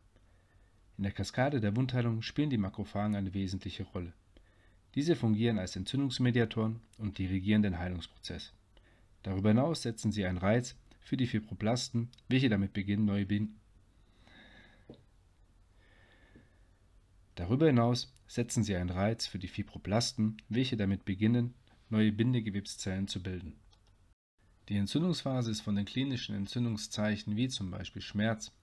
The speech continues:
Rötung, Schwellung, Wärme und eingeschränkter Beweglichkeit betroffener Gelenke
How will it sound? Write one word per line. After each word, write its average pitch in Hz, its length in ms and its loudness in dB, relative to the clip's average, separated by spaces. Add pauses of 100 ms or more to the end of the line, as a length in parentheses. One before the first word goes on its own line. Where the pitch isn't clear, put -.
(140)
Rötung, 120 320 0
Schwellung, 107 500 -4
Wärme 104 380 2 (300)
und 95 140 -6
eingeschränkter 107 560 -4
Beweglichkeit 95 880 -6
betroffener 113 540 -4
Gelenke 107 520 0